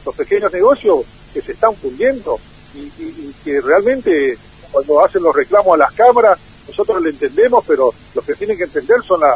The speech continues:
autoridades y empezar a abrir con todos los cuidados, eh, que se tienen que tener en este sentido.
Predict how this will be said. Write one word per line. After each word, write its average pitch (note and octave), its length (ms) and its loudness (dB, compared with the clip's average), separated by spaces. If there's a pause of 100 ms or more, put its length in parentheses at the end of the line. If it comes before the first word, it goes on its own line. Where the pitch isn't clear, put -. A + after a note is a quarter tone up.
(400)
autoridades C3 760 0 (380)
y - 180 -14 (280)
empezar G3 420 -2 (300)
a D#3 120 2
abrir F3+ 340 2 (240)
con D#3+ 200 -6
todos A3 260 2
los G3+ 120 2
cuidados, F#3 500 2 (320)
eh, B2+ 380 -2 (120)
que - 80 -4
se - 280 -6
tienen D#3 200 -8
que C#3 120 -4
tener B2+ 220 -6
en B2 80 -8
este G2+ 140 -14
sentido. G#2+ 460 -14